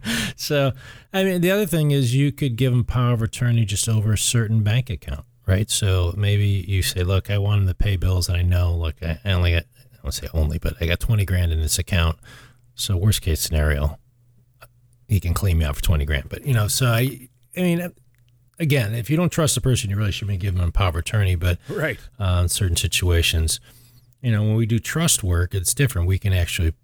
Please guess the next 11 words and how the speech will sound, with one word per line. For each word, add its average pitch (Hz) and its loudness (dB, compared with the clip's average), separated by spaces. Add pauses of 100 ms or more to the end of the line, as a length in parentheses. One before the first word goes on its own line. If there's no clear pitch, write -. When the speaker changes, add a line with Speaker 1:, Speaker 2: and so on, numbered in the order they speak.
(280)
Speaker 1:
appoint 92 0
people 82 0
which 82 0
we 87 2
call 73 -2
trust - 0
protectors - 0
or - -2
trust - 0
advisors. 85 0
So, 80 0